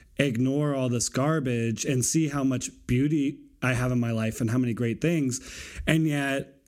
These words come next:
with How, it's like, this still seems unattainable and, like, the,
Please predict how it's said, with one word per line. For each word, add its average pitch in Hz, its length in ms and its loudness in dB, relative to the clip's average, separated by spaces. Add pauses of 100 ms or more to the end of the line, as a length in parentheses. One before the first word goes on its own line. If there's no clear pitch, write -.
(420)
with 160 240 4
How, 156 320 2
it's 131 180 -2
like, 123 420 0
this 156 180 2
still 175 440 2
seems 147 460 0
unattainable 110 840 -2 (140)
and, 147 200 2
like, 131 260 -2
the, 123 240 -2